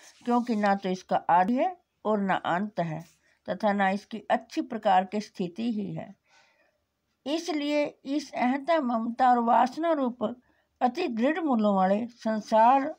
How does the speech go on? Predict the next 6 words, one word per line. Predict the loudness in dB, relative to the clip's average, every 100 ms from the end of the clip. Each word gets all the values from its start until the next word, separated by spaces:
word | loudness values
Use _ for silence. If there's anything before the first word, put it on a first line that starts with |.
| -8
रूप | -2 -2 -2 _ _ _ _
पीपल | -2 -2 0 -4
के | -2 -2
वृक्ष | 0 -4 -8
को | -8 -2 -2 -4 _ _ _ _ _ -10
दृढ़ | 0 2 2 0